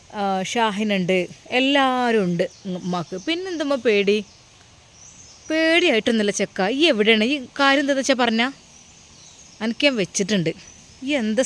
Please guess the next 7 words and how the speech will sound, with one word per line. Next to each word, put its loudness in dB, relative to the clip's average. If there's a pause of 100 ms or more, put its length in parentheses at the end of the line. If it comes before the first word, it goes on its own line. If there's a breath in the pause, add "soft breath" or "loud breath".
സാധനം -2
എന്നോ, -2 (500 loud breath)
ഒരു -2
പെണ്ണിനെ -2
ഇവിടെ 0
കെട്ടിക്കൊണ്ടുവന്നിട്ട് -2 (2250 loud breath)
ഓളായിട്ട് 2